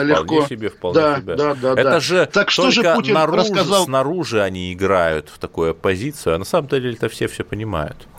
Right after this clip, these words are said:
Speaker 2: Что
Speaker 1: А,
Speaker 2: Путин про, да, про
Speaker 1: что,
Speaker 2: девяностые рассказал?
Speaker 1: а, международная финансовая организация, я так понимаю, что тут подразумевается тот самый одиозный М В Ф,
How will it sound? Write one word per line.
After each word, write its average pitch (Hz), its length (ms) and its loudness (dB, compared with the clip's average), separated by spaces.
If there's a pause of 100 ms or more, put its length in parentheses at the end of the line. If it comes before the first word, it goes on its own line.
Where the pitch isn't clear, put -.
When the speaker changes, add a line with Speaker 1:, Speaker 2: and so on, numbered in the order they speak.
(500)
Speaker 2:
Что 233 280 2
Speaker 1:
А, 170 100 6
Speaker 2:
Путин 196 200 2
про, 185 340 4
да, 151 180 0
про - 100 -6
Speaker 1:
что, 160 80 0
Speaker 2:
девяностые 120 520 2
рассказал? 104 380 2
Speaker 1:
а, 101 120 -2 (420)
международная 120 1000 2
финансовая 95 580 0
организация, 101 720 0
я 123 280 2
так - 220 -6
понимаю, 92 540 0
что - 180 -16
тут 95 200 -6
подразумевается 92 960 2
тот 104 220 -2
самый 87 460 0
одиозный 87 720 -2
М 85 200 0
В 82 100 2 (220)
Ф, 202 60 -6